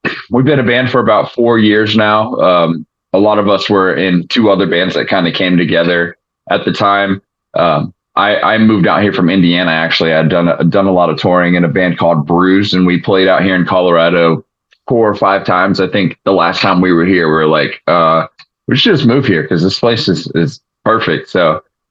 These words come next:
we relocated out here. I had already been writing music that was going to be Mouth for War at the time. So, um, I had a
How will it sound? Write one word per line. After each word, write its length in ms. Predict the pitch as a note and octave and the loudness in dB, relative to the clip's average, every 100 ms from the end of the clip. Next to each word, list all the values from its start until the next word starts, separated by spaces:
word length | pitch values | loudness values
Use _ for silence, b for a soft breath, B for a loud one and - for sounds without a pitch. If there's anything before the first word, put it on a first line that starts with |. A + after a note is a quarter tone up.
| _ | _
we 120 | - A#2+ | -2 0
relocated 640 | A#2+ A#2+ A2+ A2+ A2 G#2 | 2 2 0 0 0 2
out 160 | G#2 E2+ | 0 0
here. 360 | G2+ G#2 G2 - | 0 0 0 -2
I 120 | F2 G#2+ | -2 0
had 120 | G#2 | 2
already 340 | G2 F#2+ F#2 | 2 2 0
been 380 | D#2 F#2 F2 F2+ - | 0 0 0 -2 -2
writing 480 | F2 F#2 F#2+ F2+ | 0 0 0 0
music 460 | E2+ F#2+ F2+ E2 D#2+ | 0 0 0 -2 -2
that 280 | - F2 F2 | -2 -2 0
was 160 | E2 D2+ | -2 -2
going 320 | F#2 F2+ E2+ | -2 0 0
to 100 | F#2 | 0
be 160 | D#2+ E2 | 0 0
Mouth 320 | E2 E2 - | 0 -2 -6
for 100 | E2 | -4
War 220 | E2 D#2 | -2 0
at 120 | D2+ | -2
the 80 | - | -4
time. 340 | D2 D2 C#2+ C#2+ | -2 -2 -2 -2
So, 380 | - D2 D2 - _ _ _ | -2 0 -2 -6 _ _ _
um, 380 | E2 D#2+ C#2 - - _ _ _ | -2 0 -2 -6 -14 _ _ _
I 300 | E2+ F2 E2+ - - | -4 -2 -4 -8 -4
had 220 | G#2+ G2 | -2 0
a 220 | F2 D#2 | 0 -2